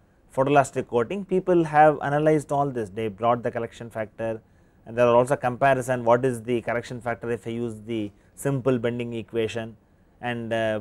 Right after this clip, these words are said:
plate equation, and that identity we will see. We will see now that, uh,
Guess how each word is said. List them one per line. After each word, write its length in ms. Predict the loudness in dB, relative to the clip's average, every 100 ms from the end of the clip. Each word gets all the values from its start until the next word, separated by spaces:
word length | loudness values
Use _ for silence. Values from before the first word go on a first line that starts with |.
| -2
plate 280 | 2 2 0
equation, 580 | -6 -2 -2 -2 -10 -12 _ _ _
and 240 | -10 -4
that 200 | 0 2
identity 480 | 2 0 -2 -6 -6
we 100 | -4
will 80 | -6
see. 260 | -6 -8 -10 _ _ _ _ _ _ _ _ _ _
We 180 | -14 -12
will 80 | -10
see 240 | -8 -6
now 360 | -2 0 -2 -6 _ _ _ _ _ _ -6
that, 300 | -2 -2 -4 _ -10
uh, 200 | -10